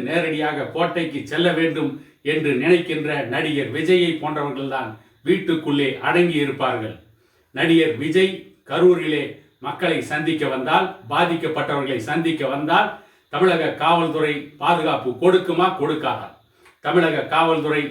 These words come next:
பாதுகாப்பு கொடுக்க மாட்டோம் என்று சொல்லியிருக்கிறார்களா? இல்லை. நடிகர் விஜயே வீட்டில் பதுங்கி கொண்டிருக்கிறார். அவருக்கு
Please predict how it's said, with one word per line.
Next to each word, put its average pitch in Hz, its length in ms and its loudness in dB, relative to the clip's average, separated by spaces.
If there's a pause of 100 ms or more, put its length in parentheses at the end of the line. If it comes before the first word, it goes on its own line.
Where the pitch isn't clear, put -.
(140)
பாதுகாப்பு 147 500 0 (100)
கொடுக்க 165 320 2
மாட்டோம் 175 480 0 (340)
என்று 143 200 -2 (100)
சொல்லியிருக்கிறார்களா? 143 840 0 (100)
இல்லை. 160 300 0 (760)
நடிகர் 143 420 -2
விஜயே 165 440 4
வீட்டில் 165 440 -2
பதுங்கி 165 320 -2
கொண்டிருக்கிறார். 135 720 -4 (340)
அவருக்கு 160 480 2